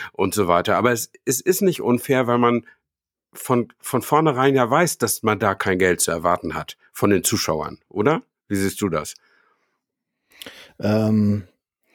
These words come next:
Speaker 2: n-, äh, YouTube selber sagt, äh, äh, „Mit uns kannst du kein Geld verdienen, lieber
Speaker 1: Mhm.
Speaker 2: Creator. Wir sind nicht dafür da, dass du Geld verdienst, sondern wir bieten dir nur eine Plattform, auf der du, äh, eine unglaubliche Reichweite erzielen kannst.“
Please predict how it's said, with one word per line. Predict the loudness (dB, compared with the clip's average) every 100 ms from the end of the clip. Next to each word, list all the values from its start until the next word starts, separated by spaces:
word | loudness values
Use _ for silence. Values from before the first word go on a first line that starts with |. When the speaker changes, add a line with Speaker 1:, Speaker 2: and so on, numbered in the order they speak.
| -20 -20 _ _
Speaker 2:
n-, | -2 -2 -2
äh, | -2 -2
YouTube | 0 0 0 -2
selber | 2 4 4 4
sagt, | 4 4 2 -4 0
äh, | 2 2 -2 -4 -4
äh, |
„Mit | 2 2 4
uns | 0 2
kannst | 0 0 -2
du |
kein | 0 2
Geld | 2 0
verdienen, | -4 -6 -6 -8 -10 _ _ _
lieber | 0 4 4
Speaker 1:
Mhm. |
Speaker 2:
Creator. | 4 0 0 0 -4 -6 0
Wir | 2
sind | 2
nicht | 0 0
dafür | 0 2
da, | 2
dass | 2 -2
du | 2
Geld | 2 2
verdienst, | 0 2 0 -2 -6
sondern | 0 4 4 4
wir | 2 -2
bieten | -4 0
dir | 2
nur | 2
eine | 0
Plattform, | 0 0 0 0 2 4 2
auf | 0 -2
der | 2 2
du, | 2 -2 -2
äh, | -2 -2
eine | -2 -4
unglaubliche | -2 2 2 2 0 4
Reichweite | 4 4 0 0
erzielen | -4 -4 -4 -4 -4
kannst.“ | -6 -8 -10 -14